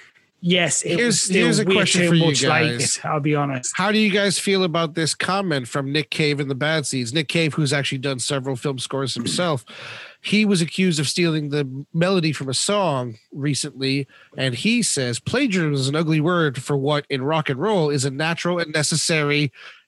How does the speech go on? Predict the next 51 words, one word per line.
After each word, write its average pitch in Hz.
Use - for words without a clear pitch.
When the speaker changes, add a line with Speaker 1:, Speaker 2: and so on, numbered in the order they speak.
Speaker 2:
even 165
admirable 151
tendency, 151
and 143
that 139
is 139
to 127
steal. 160
Theft -
is 175
the 156
engine 139
of 139
progress 170
and 131
should 131
be 135
encouraged, 139
even 135
celebrated, 135
bec-, 151
provided 156
the 143
stolen 180
idea 160
has 147
been 147
advanced 156
in 147
some 139
form 139
or 131
way. 165
Speaker 1:
Yeah. 220
Speaker 2:
To 160
advance 160
an 214
idea 151
is 143
to 139
steal 185
something 160
from 139
someone 147
and 143
make 147
it 135
so 233
cool 208
and 185
covetable 156